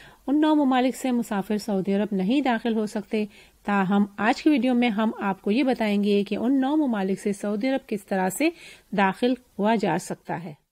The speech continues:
इन नौ ममालिक से मुसाफिरों का सऊदी अरब में दाखिला गैर कानूनी नहीं, बल्कि बिल्कुल कानूनी तरीका बताया जा रहा है।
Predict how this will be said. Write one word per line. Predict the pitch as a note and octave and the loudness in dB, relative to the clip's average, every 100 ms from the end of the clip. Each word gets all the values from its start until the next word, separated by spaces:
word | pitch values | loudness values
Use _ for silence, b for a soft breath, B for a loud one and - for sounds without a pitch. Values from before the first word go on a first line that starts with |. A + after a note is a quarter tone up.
| _ _ _ _ - - - - | _ _ _ _ -20 -20 -20 -6
इन | C4+ C4 | 0 2
नौ | C#4 C#4+ | 4 4
ममालिक | C4+ C4+ C#4 C4+ | 4 4 2 0
से | - D4 | 0 0
मुसाफिरों | C4+ B3 B3+ B3 C4 | 0 0 -2 0 -2
का | A#3+ C4 | 0 0
सऊदी | B3+ A#3+ A3 | 0 0 2
अरब | A#3+ A#3+ | 2 2
में | A#3+ | 0
दाखिला | A3 A3 A#3 A3+ A#3 b b b | -2 -2 0 0 -2 b b b
गैर | F#3+ G#3 C4+ | 2 4 4
कानूनी | D#4+ C#4+ C#4 C4 | 4 2 2 4
नहीं, | B3+ A3+ A#3 C#4+ | 4 4 4 2
बल्कि | A#3+ A3+ A#3+ | 0 0 2
बिल्कुल | A#3 G3+ G3 C4+ D4+ E4+ | 2 0 0 2 2 2
कानूनी | G3 G3 G#3 C4 E4 | 0 2 2 4 4
तरीका | B3 G#3 A3 G#3+ | 2 0 0 0
बताया | F#3+ F#3 F3 F3 | 0 0 0 0
जा | E3+ D3+ | 0 -2
रहा | D#3+ E3+ | -6 -10
है। | E3 | -14